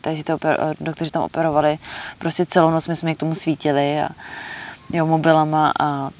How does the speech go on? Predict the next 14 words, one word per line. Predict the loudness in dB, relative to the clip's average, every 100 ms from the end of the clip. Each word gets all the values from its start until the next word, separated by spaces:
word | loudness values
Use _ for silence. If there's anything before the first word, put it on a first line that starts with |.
| -10
to, | -6 -4 -4 -10 -16 -20 -18 -18 -18 -20 -20 -20 -20 -20 -16 -14 -12 -16 -8
jo, | 0 0
z | 0
trosek | 0 0 0
se | -2 -2
okamžitě | -2 -2 0
lovili | 2 2 2 0
přeživší | -2 -4 -4 -6 -6 -2 0
a, | 0 -4 -16 -6
a | -2
mě | 0
to | 0 2
i, | 2 2 2
eh, | 2 2 2 0 0